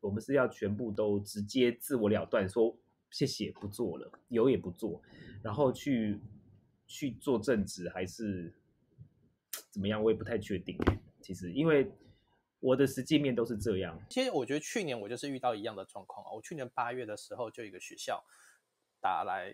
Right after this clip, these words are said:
Speaker 2: 说他们需要一个老师，然后问我要不要接这个位置。对，然后我那时候其实想了一下，呃，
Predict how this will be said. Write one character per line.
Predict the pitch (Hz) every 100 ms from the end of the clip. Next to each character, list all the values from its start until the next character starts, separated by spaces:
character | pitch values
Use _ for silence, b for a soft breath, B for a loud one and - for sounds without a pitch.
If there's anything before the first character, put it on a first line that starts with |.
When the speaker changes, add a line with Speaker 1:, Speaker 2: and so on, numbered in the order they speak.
| -
Speaker 2:
说 | - 127 113
他 | 117 123
们 | 104 -
需 | -
要 | 101
一 | 104
个 | -
老 | -
师， | - 90 92
然 | 90
后 | 117
问 | 104 -
我 | -
要 | -
不 | 104
要 | 87 87 _ _ -
接 | - 92 -
这 | -
个 | -
位 | 92 85 -
置。 | - _ _ _ _ _ _ _ _
对， | - - b b b
然 | 113
后 | 190 202
我 | 139
那 | 208
时 | 214
候 | 175
其 | -
实 | 120 127
想 | - 127 101
了 | 101
一 | 107
下， | - 156 117 110 _ _ _ _ _ _ _ _ _
呃， | 123 120 117 113 113